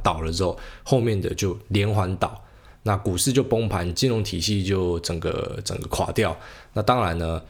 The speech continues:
中小型的企业、一般的，啊，就业者全部就一起受到影响。所以说，目前武汉肺炎如果再没有有效控制的话呢，要期待有这种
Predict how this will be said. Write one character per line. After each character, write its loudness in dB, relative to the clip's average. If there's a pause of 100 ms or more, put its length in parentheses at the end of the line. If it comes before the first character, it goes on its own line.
中 2
小 2
型 -2
的 0
企 2
业、 0
一 2
般 0
的， 0 (180)
啊， -6
就 4
业 4
者 -2 (380)
全 2
部 4
就 2
一 2
起 -2
受 0
到 0
影 -4
响。 -2 (640)
所 4
以 6
说， 2
目 4
前 0
武 0
汉 2
肺 4
炎 2
如 2
果 2
再 2
没 2
有 2
有 2
效 2
控 0
制 0
的 -2
话 0
呢， -4 (360)
要 4
期 0
待 2
有 0
这 2
种 -2